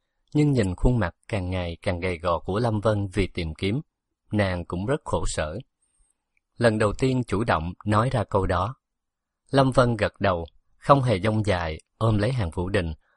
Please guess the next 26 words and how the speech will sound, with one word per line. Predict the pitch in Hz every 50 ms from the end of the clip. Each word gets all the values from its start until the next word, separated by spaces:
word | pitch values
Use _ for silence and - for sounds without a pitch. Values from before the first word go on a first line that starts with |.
| _ _
dùng | - 120 117 104 101 196
tốc | - 139 - -
độ | 107 90 87
nhanh | 95 104 120 110 104 104
nhất | 117 160 - _ _ _ _ -
đi | 110 107 104 101
về | 92 92 101 87
phía | 82 - 110 120 117
dãy | 92 78 80
núi. | 92 101 104 113 131 156 - _ _ _ _ _ _ _ _ _ _ _ _ _ _ _ _ _ _ _
Tuy | - 147 143
Lâm | 135 131 127
Vân | 123 - 131 120 117 113
không | - - 135 120 113
cảm | - 98 82 95
thấy | - 135 135
khó | - - 147
chịu | - - 101 85
gì, | 87 87 101 87 82 80 - - _ _ _ _ _
nhưng | - 120 113 110
nơi | 110 110 107
này | 101 98 90 85 82 80 78 - _
có | - 127
độ | 131 117 82 80 85 -
cao | - 113 104 101
hơn | 101 101 110 104 101 98